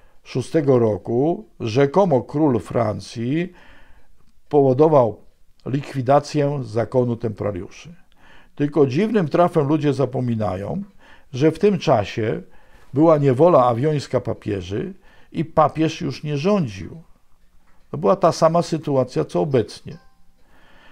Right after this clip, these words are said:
Król Francji, jak to pokazują obecnie przedstawiane filmy o templariuszach, produk-, zresztą bardzo dziwna sytuacja.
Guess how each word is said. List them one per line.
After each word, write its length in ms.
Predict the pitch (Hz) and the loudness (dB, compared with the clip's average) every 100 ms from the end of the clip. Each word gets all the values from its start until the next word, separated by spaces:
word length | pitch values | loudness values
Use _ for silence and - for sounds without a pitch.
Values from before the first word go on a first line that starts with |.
| - - - | -20 -20 -14
Król 320 | - 165 196 | 2 4 4
Francji, 840 | 156 151 139 120 - 127 131 160 165 - - - 131 127 - - | 4 4 4 2 -2 -2 -2 -4 -8 -18 -20 -10 -6 -6 -6 -4
jak 180 | 127 - | -2 0
to 120 | 139 | -2
pokazują 680 | 139 139 131 123 180 131 117 | -2 0 0 4 4 4 -2
obecnie 460 | 117 110 147 - 127 | -4 0 -2 -2 -6
przedstawiane 680 | - 131 - 117 139 143 113 | -4 -6 -4 0 2 2 0
filmy 420 | - 156 131 113 | -2 -4 -2 -2
o 60 | 107 | -4
templariuszach, 920 | 113 110 110 101 98 98 95 107 165 - - - - - - - - - | -6 -6 -6 -6 -8 -8 -8 -8 -10 -18 -20 -20 -20 -20 -20 -20 -20 -6
produk-, 400 | 208 202 202 185 185 185 - | 0 2 2 -2 -8 -12 -2
zresztą 360 | 165 175 180 127 | -2 0 0 -2
bardzo 380 | 113 156 185 175 | 0 2 4 2
dziwna 320 | 131 175 160 | 2 0 0
sytuacja. 760 | 139 147 143 127 98 - 98 101 | 0 -2 0 0 0 -4 -12 -14